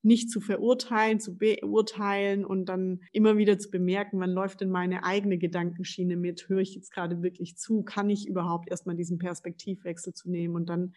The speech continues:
wie du gerade so toll zusammengefasst hast, dieses Zusammenfassen der anderen Person, habe ich's denn eigentlich überhaupt richtig verstanden, verstehe ich die andere Person? Und über Zeit kann das ein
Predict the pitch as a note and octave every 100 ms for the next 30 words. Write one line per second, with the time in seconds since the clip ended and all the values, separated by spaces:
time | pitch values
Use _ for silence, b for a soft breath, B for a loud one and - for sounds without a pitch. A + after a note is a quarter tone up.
0 | B B B _ G3 F#3 F#3 F#3 F3+ E3+
1 | F3+ F#3+ F3+ F3+ F3+ F3+ F#3 F3 F3+ F3+
2 | - F3+ - b b b b b _ F#3
3 | F3+ F3 F3 - _ - G3 G3 G3+ G#3+
4 | G3+ G3 F#3+ F#3+ F3 F#3 F3+ F3+ F#3+ F3
5 | F#3+ F#3+ F3 F3+ F#3+ - F3 E3+ E3+ F3
6 | F3 F3 G3 F3+ F#3 F3+ E3+ - F#3+ G3+
7 | G3+ G3+ G3 - - F3 - G3 G3 G3+
8 | - - F#3+ F#3+ F#3 F3+ F3 F#3 F3+ F#3
9 | F#3 F#3 _ _ _ _ _ _ - F#3
10 | F#3 F3+ F3 F3 F3 F3 F#3+ F3 E3+ -
11 | - E3+ E3+ F3 E3+ B B